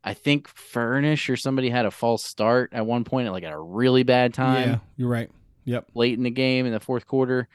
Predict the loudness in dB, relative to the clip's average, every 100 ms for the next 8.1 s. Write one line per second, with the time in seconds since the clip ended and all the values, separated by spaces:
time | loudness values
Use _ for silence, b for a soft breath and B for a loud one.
0 | b b b -6 -2 -2 -2 -4 -6 -8
1 | _ _ _ _ _ _ _ _ 0 2
2 | 4 4 4 4 2 0 0 0 2 4
3 | 4 2 2 0 -8 -8 -2 0 0 0
4 | 0 -2 -8 -6 -4 -2 0 0 2 2
5 | 0 -2 0 0 0 -2 -6 -6 -4 -4
6 | -2 0 2 0 0 4 6 6 4 4
7 | 0 -2 -6 -4 -2 2 4 4 2 -2